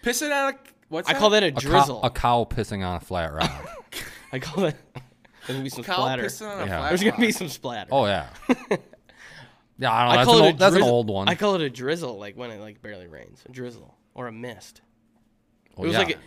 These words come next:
Speaker 2: it was
Speaker 3: Those
Speaker 2: like
Speaker 3: are
Speaker 2: a
Speaker 3: two
Speaker 2: drizzle.
Speaker 3: different things.
Speaker 2: It was like a drizzle today, with, like,
Speaker 1: Yeah,
Speaker 2: some
Speaker 1: it takes a lot for that to accumulate.
Speaker 2: with some, like, harder rains.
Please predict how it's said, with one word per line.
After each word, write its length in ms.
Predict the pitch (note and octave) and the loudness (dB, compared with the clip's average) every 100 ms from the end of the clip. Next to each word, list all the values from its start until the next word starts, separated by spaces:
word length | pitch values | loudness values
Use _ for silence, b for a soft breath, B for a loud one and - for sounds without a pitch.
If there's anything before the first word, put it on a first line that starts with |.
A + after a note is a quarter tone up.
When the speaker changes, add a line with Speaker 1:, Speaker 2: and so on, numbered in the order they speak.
| - | 0
Speaker 2:
it 60 | |
was 80 | F#3 | 4
Speaker 3:
Those 80 | G3 | 4
Speaker 2:
like 100 | F#3+ | 2
Speaker 3:
are 20 | |
Speaker 2:
a 40 | |
Speaker 3:
two 100 | B2+ | 2
Speaker 2:
drizzle. 160 | F3+ D3+ | 2 4
Speaker 3:
different 240 | C#3+ C3+ | 2 0
things. 320 | - A#2 D2 F2 | -4 -6 -6 -8
Speaker 2:
It 40 | |
was 80 | D3 | -4
like 100 | D3+ | -4
a 60 | A#2+ | -6
drizzle 460 | B2 A#2+ A2+ D#2+ C2+ | -12 -14 -16 -20 -20
today, 300 | - - - _ _ _ _ | -20 -20 -20 _ _ _ _
with, 240 | D3+ D#3+ - | -2 0 0
like, 220 | D3 B2+ | -2 -4
Speaker 1:
Yeah, 40 | _ b b _ _ _ | _ b b _ _ _
Speaker 2:
some 380 | - D3 C3 B2+ | -2 0 0 -4
Speaker 1:
it 40 | |
takes 200 | D#3+ - | -8 -10
a 40 | |
lot 300 | A2+ B2 B2+ | -8 -6 -6
for 80 | - | -10
that 160 | G#2 F2+ | -14 -14
to 60 | |
accumulate. 500 | F#2+ - G2+ F2 D#2+ | -16 -16 -16 -16 -18
Speaker 2:
with 280 | E3+ D#3+ D3+ | -6 -6 -6
some, 380 | - E3 C3 B2 | -6 -4 -4 -6
like, 240 | A#2+ G#2+ G2+ | -10 -12 -12
harder 300 | G#2+ G2+ F#2+ | -14 -16 -18
rains. 440 | E2+ B1 - - | -20 -20 -20 -20